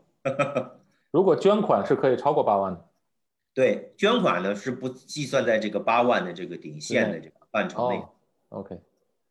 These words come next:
Speaker 2: 但是捐也不能随便捐吧，必须是一个合规的一个慈善机构才可以。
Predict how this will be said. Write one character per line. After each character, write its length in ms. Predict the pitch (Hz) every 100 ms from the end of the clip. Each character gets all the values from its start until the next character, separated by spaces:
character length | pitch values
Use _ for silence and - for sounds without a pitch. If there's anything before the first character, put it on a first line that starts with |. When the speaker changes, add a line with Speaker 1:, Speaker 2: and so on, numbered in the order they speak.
| _
Speaker 2:
但 140 | 226 226
是 140 | 208
捐 420 | 190 226 220 214 -
也 120 | 131
不 140 | 202
能 140 | 175 180
随 140 | 143
便 220 | 180 208
捐 240 | 135 120 117
吧， 200 | 104 90
必 140 | -
须 160 | 165 185
是 160 | 180
一 60 | 160
个 160 | 156 -
合 260 | - - 151
规 200 | - 247
的 100 | 214
一 140 | 127
个 600 | 120 117 107 104 101 101
慈 160 | 98 -
善 120 | 107
机 140 | 98 104
构 160 | 101 90
才 100 | 87
可 180 | 90
以。 120 | 85